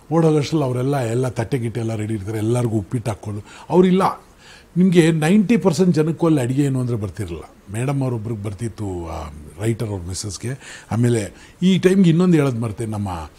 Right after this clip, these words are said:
ಆ, ಟೆಕ್ನಿಕಲ್ ಡೈರೆಕ್ಟರ್ ಸಂತೋಷ್ ಕೋಣನಕೆರೆ ಅವರ ಹೆಂಡತಿ, ಏ, ಏಳು ತಿಂಗಳು ಪ್ರೆಗ್ನೆಂಟು. ಅವರು ಏಳು ವರ್ಷದ ಮಗನ ಕರ್ಕೊಂಡು ಒಂದು ದಿವಸಕ್ಕೋಸ್ಕರ ಬಂದು ಅಲ್ಲಿಂದ ಮಂಗ್ಳೂರಿಗೆ ಹೋಗ್ಬೇಕಾಯ್ತು. ಆ ಟೈಮಲ್ಲಿ ಅವರು ಅಲ್ಲಿ ಸಿಗಾಕೊಂಡು.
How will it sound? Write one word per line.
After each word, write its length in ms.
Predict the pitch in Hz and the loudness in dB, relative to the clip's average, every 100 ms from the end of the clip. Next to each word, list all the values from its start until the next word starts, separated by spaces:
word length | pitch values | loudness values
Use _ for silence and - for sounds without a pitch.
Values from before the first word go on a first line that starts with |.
| - - - - | -20 -20 -20 -10
ಆ, 380 | 98 92 87 82 | -6 -4 -4 -2
ಟೆಕ್ನಿಕಲ್ 500 | - 143 185 180 156 | -2 0 2 2 2
ಡೈರೆಕ್ಟರ್ 360 | 147 143 143 | 0 -2 -4
ಸಂತೋಷ್ 680 | - 135 131 156 - - - _ _ _ _ _ - _ - _ - - | -4 -4 -2 -2 -2 -8 -14 _ _ _ _ _ -20 _ -20 _ -16 -4
ಕೋಣನಕೆರೆ 460 | 143 135 123 120 | 0 0 0 -2
ಅವರ 160 | 110 95 90 82 - - - | -2 -4 -8 -10 -16 -12 0
ಹೆಂಡತಿ, 580 | 139 165 127 104 90 - - - - - - - - - | 4 4 4 0 -4 -10 -20 -20 -20 -20 -20 -20 -18 -12
ಏ, 40 | 95 98 92 90 87 | -8 -6 -6 -6 -4
ಏಳು 220 | 101 160 | 2 4
ತಿಂಗಳು 300 | 170 170 160 | 4 2 0
ಪ್ರೆಗ್ನೆಂಟು. 720 | 117 113 104 120 101 - - - - - - - - - - - | -2 -4 -4 -4 -6 -12 -20 -20 -20 -20 -20 -20 -20 -20 -12 4
ಅವರು 640 | 170 208 196 135 143 - - - | 6 6 4 2 0 -10 -20 -4
ಏಳು 260 | 127 175 196 | 6 8 8
ವರ್ಷದ 240 | 180 180 | 6 4
ಮಗನ 280 | 143 139 170 | 2 2 2
ಕರ್ಕೊಂಡು 360 | 139 123 156 165 | 0 0 0 2
ಒಂದು 300 | 143 165 147 | 4 4 2
ದಿವಸಕ್ಕೋಸ್ಕರ 480 | 151 143 139 117 143 | 0 0 -4 -2 -2
ಬಂದು 300 | 117 170 156 | 0 0 0
ಅಲ್ಲಿಂದ 240 | 117 117 | -2 -2
ಮಂಗ್ಳೂರಿಗೆ 360 | 117 127 117 101 | -2 -2 -4 -6
ಹೋಗ್ಬೇಕಾಯ್ತು. 460 | 87 80 - - _ - - - 127 | -10 -14 -18 -20 _ -20 -6 -4 4
ಆ 60 | |
ಟೈಮಲ್ಲಿ 320 | 139 151 139 | 6 8 6
ಅವರು 180 | 101 117 | 2 0
ಅಲ್ಲಿ 140 | 101 85 | -2 -6
ಸಿಗಾಕೊಂಡು. 300 | - - | -14 -20